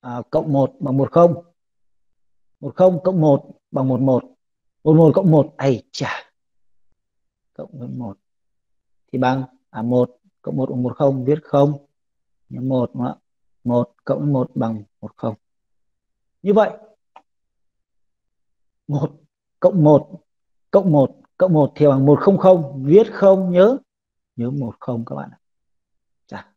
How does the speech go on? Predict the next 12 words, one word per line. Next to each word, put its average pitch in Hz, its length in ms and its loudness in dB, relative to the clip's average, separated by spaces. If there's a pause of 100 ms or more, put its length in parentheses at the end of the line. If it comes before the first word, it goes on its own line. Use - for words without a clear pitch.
(240)
chết - 180 -18
rồi. - 80 -20 (3000)
Một, 160 220 -2 (880)
một 165 200 4
không 214 320 4
cộng 202 140 2
với 208 100 -4
một 185 280 4 (1400)
thì 147 140 -4
bằng 135 520 -2 (160)
một 139 180 2
một. 139 180 6